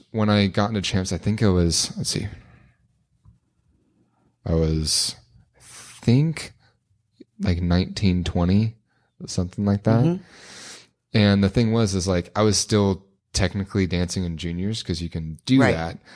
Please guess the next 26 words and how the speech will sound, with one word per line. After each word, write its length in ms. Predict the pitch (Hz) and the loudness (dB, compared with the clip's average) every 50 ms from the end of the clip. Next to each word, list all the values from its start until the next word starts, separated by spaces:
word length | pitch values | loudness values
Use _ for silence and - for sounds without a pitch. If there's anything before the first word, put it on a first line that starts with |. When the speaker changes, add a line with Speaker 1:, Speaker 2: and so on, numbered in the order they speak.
| - - - | -20 -18 -8
Speaker 1:
So 220 | - 120 113 101 | -2 0 2 2
Speaker 2:
Right. 100 | 98 95 | 2 2
Speaker 1:
Nicole 260 | 98 98 - 143 147 | 0 0 0 2 2
and 80 | 143 135 | 2 2
I's 120 | 117 98 | 2 2
last 200 | 107 101 95 90 | 2 2 0 0
routine, 380 | 92 85 - - 107 98 90 87 | -2 -6 -4 -2 0 0 0 -2
I 140 | 85 87 87 | -4 -6 -4
was 220 | 85 82 80 - | -4 -4 -4 0
nineteen 640 | 95 95 95 90 - - - 107 101 95 87 85 85 | 0 0 0 0 -2 -2 2 2 2 2 2 0 -2
when 120 | 85 85 | -2 -2
we 80 | 82 82 | -2 -4
did 280 | 78 85 80 78 76 - _ _ _ _ _ _ - - | -2 -2 -4 -4 -6 -12 _ _ _ _ _ _ -10 -6
it 100 | 90 82 | -4 -4
in 180 | 80 78 78 78 | -4 -4 -4 -2
juniors. 520 | 90 98 92 80 71 76 101 - - - _ - - - - - - - - _ _ - | 0 0 0 0 -2 -6 -10 -12 -12 -14 _ -20 -20 -20 -20 -20 -20 -20 -20 _ _ -2
And, 520 | - 98 92 90 87 87 85 82 80 - - _ _ _ _ - - - - - - _ _ _ _ _ _ _ _ _ _ _ - - - _ _ - | 0 2 2 4 4 2 0 0 -4 -6 -8 _ _ _ _ -20 -20 -20 -20 -20 -20 _ _ _ _ _ _ _ _ _ _ _ -18 -18 -18 _ _ -14
uh, 180 | - - - - | -12 -12 -10 -6
my 180 | 120 98 98 98 | -2 -2 -2 0
first 300 | - 131 120 107 - - | 2 2 2 2 2 0
comp 280 | - 117 107 101 98 | 0 2 2 2 2
was 140 | 104 92 90 | 2 2 2
at, 260 | 90 87 85 - _ _ _ _ - - - | 2 2 0 -2 _ _ _ _ -12 -10 -4
in 340 | - 117 104 101 98 92 85 | 0 2 2 4 4 2 0
champs, 600 | - - - 101 90 80 78 71 - - - - _ - | -2 -2 0 0 0 -2 -4 -8 -8 -8 -8 -8 _ -8
was 720 | 104 98 95 95 90 87 87 85 82 82 78 - - - | -4 0 0 2 2 2 2 0 0 -2 -2 -2 -2 -4